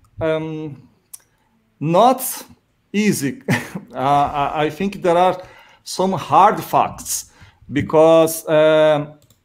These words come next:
at the isolation, uh, mental health is, <laughs> is very hard.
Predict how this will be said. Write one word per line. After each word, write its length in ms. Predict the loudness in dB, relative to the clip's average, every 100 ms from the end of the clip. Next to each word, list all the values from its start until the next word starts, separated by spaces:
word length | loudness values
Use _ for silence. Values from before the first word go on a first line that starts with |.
| _ _ _ _ _ -4
at 180 | -2 -2
the 760 | -4 -2 2 2 2 0 -2 -4
isolation, 720 | -4 -2 0 -2 -2 -6 -8 -8
uh, 340 | -8 -6 -6 -4
mental 420 | -4 -4 -2 -4
health 400 | 0 -2 -2 -6 -6
is, 560 | -4 -4 -6 -8 -10 -6
<laughs> 80 | -2 -2 -4
is 140 | -10
very 280 | -4 0 0
hard. 380 | 4 2 2